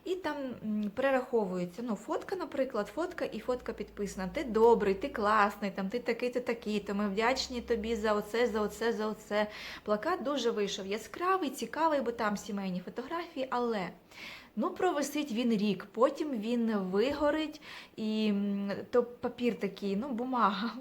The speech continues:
<laughs> навіть якщо вона плакатна, але все одно це бумага. І краще, що можна з таким плакатом зробити, це просто порізати його на окремі, е, картиночки, на окремі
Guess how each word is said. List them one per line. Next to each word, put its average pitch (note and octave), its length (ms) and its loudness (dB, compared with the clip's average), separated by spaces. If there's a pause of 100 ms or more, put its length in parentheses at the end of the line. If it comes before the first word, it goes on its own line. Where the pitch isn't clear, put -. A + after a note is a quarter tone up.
<laughs> - 140 -20
навіть G#3+ 320 -2
якщо A3 240 -2
вона G#3+ 200 0
плакатна, B3+ 600 -2
але A3 140 0
все A3 220 -6
одно B3 240 -4
це C4+ 200 -6
бумага. A3 580 -2 (1040)
І A3 120 -6
краще, B3+ 480 2
що A3 280 -2 (340)
можна A#3 340 4
з - 40 -6
таким A#3 340 -6
плакатом G#3+ 560 0
зробити, A3 460 0
це A#3+ 140 -2
просто C4 360 2
порізати B3 520 -4
його G#3 260 -4
на F#3+ 180 -4
окремі, G#3 460 -2
е, F#3 300 -4 (420)
картиночки, F3 760 -6
на F3+ 140 -6
окремі G#3 380 -6